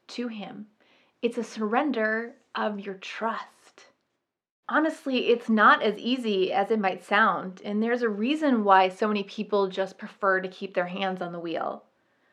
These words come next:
Let's go back to Mark. "Who has any chance at all?" they asked. Jesus was blunt. "No chance at all if you think you can pull it off by yourself. Every chance in the world if you let God do it." Peter tried another angle.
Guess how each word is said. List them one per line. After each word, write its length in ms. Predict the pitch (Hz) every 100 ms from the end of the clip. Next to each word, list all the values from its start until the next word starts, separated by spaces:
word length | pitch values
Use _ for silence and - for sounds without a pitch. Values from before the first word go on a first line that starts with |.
| _ _ _ _
Let's 200 | 285 285
go 140 | 339
back 400 | 254 247 254 254
to 460 | - - 254 233 214
Mark. 400 | 208 220 233 175 - _ _ _ _ _ _
"Who 140 | 330 403
has 120 | 392
any 160 | 381
chance 320 | 370 359 330 320
at 80 | -
all?" 360 | 220 320 262
they 160 | 196 180
asked. 560 | 170 190 233 - - _ -
Jesus 280 | 226 254 269
was 160 | 254
blunt. 520 | 185 190 190 202 - _ 220
"No 160 | 277
chance 260 | 277 294 285
at 60 |
all 220 | 233 233 190
if 80 |
you 80 | 208
think 180 | 214 196
you 100 | 196
can 140 | 208
pull 220 | 196 208 202
it 60 |
off 200 | 185 190
by 120 | 190
yourself. 600 | 175 170 - 226 196 - _
Every 220 | - 233 262
chance 280 | 240 214
in 60 | 214
the 80 | 214
world 420 | 185 180 180 180
if 160 | 208 190
you 140 | 196
let 240 | 196 - -
God 260 | 175 196
do 140 | 185 156
it." 220 | - - _ _ _ - _ _ -
Peter 180 | 254
tried 220 | 254 247 220
another 300 | 220 254 196
angle. 380 | 180 - 196